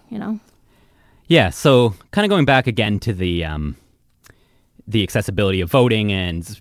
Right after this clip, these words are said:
Speaker 2: spreading the word for people with disabilities, specifically blind people in voting. Um, there were some events held at, um, these C N I B hubs
Speaker 1: Hubs.
Speaker 2: across Canada, um, in, in, uh, prior to the election.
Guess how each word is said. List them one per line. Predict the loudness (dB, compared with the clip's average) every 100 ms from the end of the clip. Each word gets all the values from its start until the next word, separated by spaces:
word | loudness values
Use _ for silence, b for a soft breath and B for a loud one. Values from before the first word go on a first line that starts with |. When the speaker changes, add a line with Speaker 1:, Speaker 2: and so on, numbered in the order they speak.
| -14
Speaker 2:
spreading | -6 -2 -2
the | -2
word | -2 -4
for | -4 -4 -4 -6 -6
people | -2 -2
with | -4
disabilities, | -6 -2 -2 -2 -4
specifically | -6 -4 -4 -4 -4
blind | -2 -4 -4
people | -4 -4
in | -2
voting. | 0 0 -2 -8 b b b b
Um, | -4 -2 0
there | 0
were | 0 0
some | 0
events | 0 0 -4
held | -4 -2 -2
at, | -4 -8 -8
um, | -6 -6
these | -6 -6
C | -8 -6 -2
N |
I | 0 0
B | -2 -2 -4 -8 B B
hubs | -8 2
Speaker 1:
Hubs. | 2 2 -4 -8
Speaker 2:
across | -6 -2 -4 -2
Canada, | -2 0 0 -4 -8 -10 b b
um, | -6 -4 -4
in, | -4 -4 -4 -6 -6
in, | -6 -4 -4
uh, | -6 -8 -10 _ -12 -4
prior | -4 -4
to | -4
the | -4
election. | -2 -4 -4 -6 -6